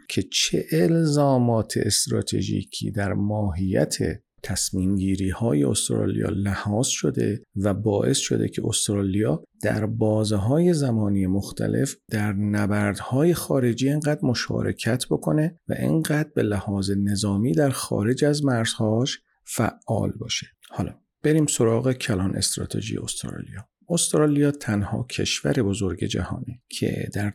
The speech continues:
تمام طول تاریخ خودش تا حد خیلی زیادی نسبت به تهاجم زمینی به خودش امنیت داشته. <clears throat> حتی امریکا هم در یک سری مقاطع زمانی با تهدیدهای زمینی روبرو بوده.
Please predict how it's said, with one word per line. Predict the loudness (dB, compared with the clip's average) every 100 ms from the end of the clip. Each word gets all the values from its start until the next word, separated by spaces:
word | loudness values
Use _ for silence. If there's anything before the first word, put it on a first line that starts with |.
| -6
تمام | -4 0 2 4 4 2 2
طول | 0 0 2
تاریخ | 2 2 0 0 -4
خودش | -8 -8 -8 -8
تا | -4 -4
حد | -2 -2 0
خیلی | -2 -2 -2 0 -2
زیادی | -2 0 2 2 2 2 0
نسبت | 0 0 0 -4 -4
به | -6
تهاجم | -4 -4 -4 -2 -2 -2
زمینی | -2 -2 -2 -2 -2 0 0 -2 -6 -4
به |
خودش | -2 0 2 2 2
امنیت | 0 2 2 2 0 -4
داشته. | -6 -6 -8 -12 _ 0
<clears throat> | 0 2 -4 -8 -2
حتی | 0 0 2
امریکا | 2 2 2 0 2
هم | 2 2 2
در | 2 2
یک | 0 0
سری | 0 2
مقاطع | 2 2 0 -2 -2
زمانی | -2 0 0 2
با | 0
تهدیدهای | 0 -2 -2 -2 -4 -4 -4
زمینی | -2 -2 -2 0 0
روبرو | 2 2 2 2 2
بوده. | 0 -6 -10